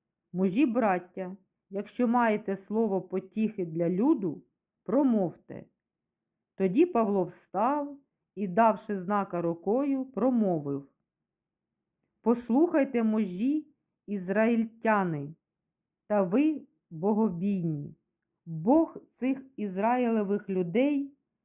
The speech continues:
вибрав собі отців наших і підвищив народ, як він перебував у єгипетськім краї,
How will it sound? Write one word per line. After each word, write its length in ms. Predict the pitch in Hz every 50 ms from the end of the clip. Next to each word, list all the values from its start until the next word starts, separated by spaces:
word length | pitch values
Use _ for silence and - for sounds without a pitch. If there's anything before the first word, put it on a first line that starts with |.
| _ _ _ _
вибрав 560 | - 160 151 226 302 330 339 294 269 247 240
собі 680 | 247 - - - 202 196 175 175 226 262 285 302 311 294 _ _ _ _ _ _ _ _ _ _ -
отців 760 | 202 214 214 - - - - - 247 269 311 320 277 - - - _ _ _ _ _ _ _ -
наших 600 | 196 208 226 226 220 220 220 - - 190 196 190 - _ _ _ _ _ _ _ _ _ _ _ _ -
і 100 | - 214
підвищив 800 | - - 220 196 175 185 175 247 311 311 311 - - - 247 214
народ, 580 | 208 202 190 190 196 254 285 311 294 - _ _ _ _ _ -
як 360 | 180 170 160 208 202 202 -
він 300 | 202 170 214 262 277 277
перебував 840 | - - 208 190 196 190 175 175 180 175 175 202 226 247 254 - -
у 120 | - 196 196
єгипетськім 840 | 185 185 175 170 208 240 233 - 202 - - - - - 190 185
краї, 600 | 185 - 190 185 185 180 170 170 165 151 151 156